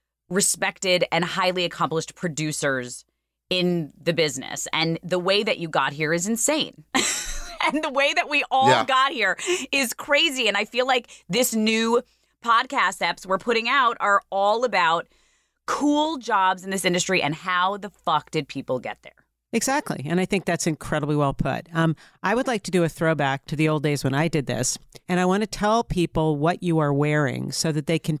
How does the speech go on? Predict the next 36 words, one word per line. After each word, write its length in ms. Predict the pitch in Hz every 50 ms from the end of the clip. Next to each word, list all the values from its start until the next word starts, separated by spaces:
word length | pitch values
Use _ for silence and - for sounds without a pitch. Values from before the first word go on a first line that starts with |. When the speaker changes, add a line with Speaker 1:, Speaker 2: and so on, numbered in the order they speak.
| - -
Speaker 3:
picture 680 | 160 190 226 - - - - 202 175 160 160 156 156 -
what 220 | - 160 185 226 -
we're 100 | 240 240
doing, 340 | 170 180 165 156 151 151 143
'cause 160 | - 143 143
we're 120 | 165 160
in 80 | 160 151
a, 60 | 143 - - -
we're 140 | 170 170 170
in 80 | 160
a 80 | 160 151 - _ _
split 440 | - - - - - 202 226 233 -
screen 420 | - - 190 180 175 170 170 170 156
because 540 | 156 151 - - 156 151 151 147 - -
we 300 | - 156 156 156 151 143 - -
are 120 | 160 156
doing 260 | - 160 151 156 147
this 340 | 147 147 147 - - - -
remotely, 520 | 156 147 147 151 151 147 - - 151 147
which 200 | 139 147 143 -
is 220 | 156 139 - - - _
really 340 | - 156 151 147 147 143 139 -
annoying 420 | 147 143 139 135 135 131 131 123
'cause 160 | - 131 117
I 80 | 151 139
love 180 | 131 135 135
being 140 | 123 143 131
in 40 | 131
the 40 | 127 123
same 220 | - 143 131 151
room 100 | 170 170
with 120 | 170 165
people, 260 | - 165 147 - 151 127
but, 160 | - 131 123
like, 220 | 139 135 131 -
whatever. 320 | 131 123 127 - - -